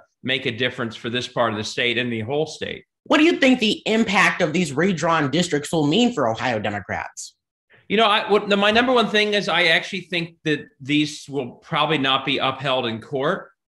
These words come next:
Speaker 1: So I think we're gonna be watching for months to, to see what they ultimately look like. I mean, Teresa Gavarone may have to move again, let's put it that way, because the district,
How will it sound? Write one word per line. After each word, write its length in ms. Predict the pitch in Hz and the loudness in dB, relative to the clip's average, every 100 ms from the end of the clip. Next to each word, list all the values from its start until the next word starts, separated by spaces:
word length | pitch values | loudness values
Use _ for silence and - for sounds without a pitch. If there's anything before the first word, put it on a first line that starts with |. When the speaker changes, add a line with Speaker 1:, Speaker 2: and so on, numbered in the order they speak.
| _ _ - | _ _ -8
Speaker 1:
So 200 | 175 165 | 0 0
I 120 | 185 | 2
think 280 | 208 202 175 | 0 0 0
we're 140 | 170 | 0
gonna 140 | 170 | 0
be 180 | 160 147 | 0 -2
watching 520 | 131 135 139 - 143 | 0 0 0 -4 -10
for 160 | 113 123 | -8 -6
months 720 | 120 131 131 110 - - - | -2 0 0 -2 -8 -14 -16
to, 160 | - - | -16 -12
to 180 | 139 | -10
see 280 | 123 - 151 | -8 -2 0
what 160 | 131 131 | 0 -2
they 100 | 107 | -2
ultimately 340 | 127 - 113 | -2 -4 -6
look 240 | 113 123 123 | -4 -4 -2
like. 240 | 104 95 | -2 -2
I 20 | |
mean, 220 | 143 - - | -6 -8 -6
Teresa 360 | - 208 226 196 | 2 2 2 0
Gavarone 460 | 175 175 170 151 147 | 2 2 4 2 2
may 100 | 151 | 0
have 160 | 156 | 0
to 80 | 143 | 0
move 180 | 143 131 | 0 0
again, 380 | 120 127 101 107 | 0 -2 -2 -4
let's 140 | 113 | -8
put 120 | 143 | -8
it 80 | 117 | -4
that 220 | 123 117 | -4 -2
way, 260 | 107 98 - _ _ - | -4 -4 -8 _ _ -6
because 680 | 139 139 160 143 139 135 - - | -4 -2 0 2 2 0 -10 -8
the 140 | 139 | -8
district, 760 | 120 185 - - 170 139 - | -2 0 0 0 0 0 -6